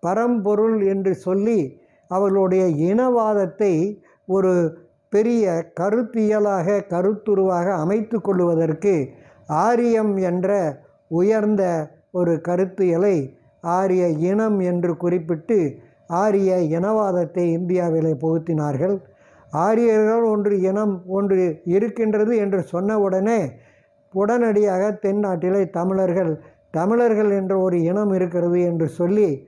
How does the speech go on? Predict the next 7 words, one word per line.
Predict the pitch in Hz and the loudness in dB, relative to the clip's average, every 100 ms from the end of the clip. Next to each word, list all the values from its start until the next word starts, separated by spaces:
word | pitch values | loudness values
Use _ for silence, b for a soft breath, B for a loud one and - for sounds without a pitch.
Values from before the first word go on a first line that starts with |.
| B B - | B B -6
இந்த | 180 165 | -2 0
வாழ்வியல் | 156 175 226 226 220 208 202 160 | 0 0 0 2 2 2 0 -2
மரபு | 160 180 196 208 | -2 -2 0 0
என்பதையே | 185 175 180 175 190 180 | 0 0 0 2 2 2
மாற்றி | 156 165 202 214 175 165 151 151 b b _ | 0 0 -2 -4 -2 0 0 -4 b b _
ஒரு | 180 175 165 | 0 2 2
இனவாதத்திற்கு | 175 214 240 214 196 180 - 170 160 175 | 0 2 2 0 0 -2 -4 -8 -4 -2